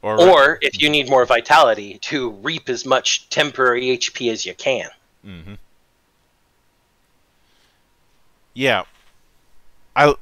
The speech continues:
Speaker 1: and again, again, take, again, taking s-, taking something that's already there and turning it in-, and turning it into a multi-purpose resource, which is kind of the thing we've been doing with our own project. Um, that
Speaker 2: Making,
Speaker 1: t-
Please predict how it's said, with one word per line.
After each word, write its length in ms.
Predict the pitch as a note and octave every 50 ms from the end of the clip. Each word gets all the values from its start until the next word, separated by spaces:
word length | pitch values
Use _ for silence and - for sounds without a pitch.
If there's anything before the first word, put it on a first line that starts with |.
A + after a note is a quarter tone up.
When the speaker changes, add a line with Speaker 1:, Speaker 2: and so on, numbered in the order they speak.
| - - - -
Speaker 1:
and 260 | A#2+ A#2+ A#2+ A#2+ B2
again, 180 | A#2+ B2+ D3 - -
again, 400 | G3+ G3+ A#3 C3 A2+ F#2+ E2 -
take, 220 | - C3 A#2 - -
again, 300 | - F#2 G#2+ A2+ F#2+ -
taking 460 | - - G#2+ G#2+ - A2 G#2+ G#2 G2+
s-, 180 | G2+ - - - _
taking 280 | - G2+ G2 F#2+ G#2 F#2+
something 320 | - - G#2+ F#2+ - G2+
that's 160 | F#2 F2+ -
already 260 | A2 G#2 G2+ F#2 F#2 F2+
there 260 | F#2+ G#2+ G#2+ G2+ F#2+
and 100 | F2+ F2
turning 300 | - G2 F#2+ F#2 F#2 E2+
it 100 | F#2+ F2+
in-, 100 | F2 E2+ _ _
and 160 | - E2+ E2+
turning 200 | - G2 G2 F2+
it 60 | F2+ F2+
into 220 | F2+ F2 - G2+
a 60 | F2+ E2
multi-purpose 720 | E2 F2 F2+ - F#2 F2+ - G2 F2+ F2 - E2 - -
resource, 640 | G#2 A2 G2+ - - F#2 D#2 - - - - - _ _ _ _ _ _ _ _ _ _ _ _
which 120 | - G2
is 140 | F2 - - _ _ -
kind 180 | - A#2+ C#3+
of 80 | F3+ D#3+
the 80 | D#3
thing 180 | - D3 C#3 B2+
we've 200 | A2+ B2 C3 A2+
been 120 | G#2+ G2+
doing 240 | F#2 F#2+ F#2 F#2 F2+
with 140 | F2+ F2 F#2
our 100 | F2+ F#2
own 140 | G2 F#2+ F2
project. 500 | - F2+ D#2+ D#2 - D#2 C#2+ - _ - _ _ _ _ _ _ _ _ _ _ _ _ _ _ _ _ _ _ _ _ _ _ _ _ _ _ _ _ _ _ _ _
Um, 280 | - G2+ F2 D2+ A1+ - _ _ _ _ _ _ _ _ _ _ _ _ _ _ _ _ _ _ _ _ -
that 160 | G#2+ A2+ - _ _ _
Speaker 2:
Making, 320 | - A#3+ C4 - B3+ B3+ A#3+
Speaker 1:
t- 60 | -